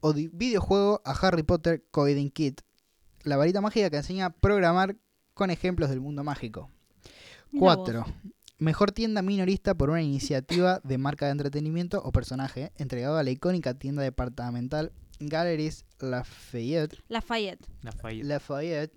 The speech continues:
Speaker 1: ahí le gustó.
Speaker 2: Son unas galerías tradicionales en París.
Speaker 1: De
Speaker 3: Es
Speaker 1: Pa-, de París, Francia, en reconocimiento a una tienda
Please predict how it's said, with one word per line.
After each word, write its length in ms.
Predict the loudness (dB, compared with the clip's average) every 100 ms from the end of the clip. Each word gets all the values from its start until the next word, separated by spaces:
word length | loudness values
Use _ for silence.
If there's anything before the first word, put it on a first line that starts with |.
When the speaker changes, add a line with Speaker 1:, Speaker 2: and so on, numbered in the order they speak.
| -14
Speaker 1:
ahí 100 | -8
le 60 | -6
gustó. 200 | -4 0
Speaker 2:
Son 100 | 2
unas 140 | 2 2
galerías 360 | -2 -2 -6
tradicionales 640 | -6 -8 -8 -8 -8 -8 -8
en 320 | -12 -12 -14
París. 400 | -14 -14 -16 -20 -18 -8
Speaker 1:
De 140 | -2
Speaker 3:
Es 80 | 2
Speaker 1:
Pa-, 220 | 2 0 -4
de 180 | -2 4
París, 540 | 4 4 2 2 0
Francia, 540 | -4 -2 0 0 0 -2 -6 -20 -20 _ -12 0
en 120 | 4
reconocimiento 640 | 4 4 2 2 0 2
a 20 |
una 140 | 0 0
tienda 360 | -2 0 0